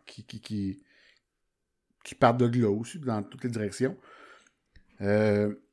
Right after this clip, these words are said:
je me suis avancé, j'ai vu qu'il y avait des bernaches au milieu du lac, donc je me suis avancé dans un des petits quais. Euh,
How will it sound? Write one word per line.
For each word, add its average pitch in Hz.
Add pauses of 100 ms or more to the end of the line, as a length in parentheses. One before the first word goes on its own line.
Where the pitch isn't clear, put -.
(760)
je 117
me 127
suis 123
avancé, 175
j'ai 208
vu 196
qu'il -
y 160
avait 165
des 151
bernaches 143
au 139
milieu 127
du 117
lac, 127
donc 123
je 110
me 117
suis -
avancé 127
dans 110
un 127
des 127
petits -
quais. 165 (920)
Euh, 98